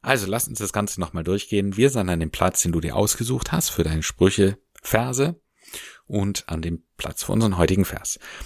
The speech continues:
Da sehen wir zwei ineinander verschlungene Teige mit verschiedenen Farben und ein Ei kommt aus dem Teig nach oben. Ei, Freund. Der Freund kommt aus der Eierschale.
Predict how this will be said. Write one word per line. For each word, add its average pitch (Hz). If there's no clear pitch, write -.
Da 120
sehen 110
wir 104
zwei 98
ineinander 87
verschlungene 98
Teige 117
mit 90
verschiedenen 82
Farben 139
und 95
ein 82
Ei 113
kommt 101
aus 85
dem 85
Teig -
nach 82
oben. 82
Ei, 101
Freund. 90
Der -
Freund 90
kommt 90
aus -
der -
Eierschale. 98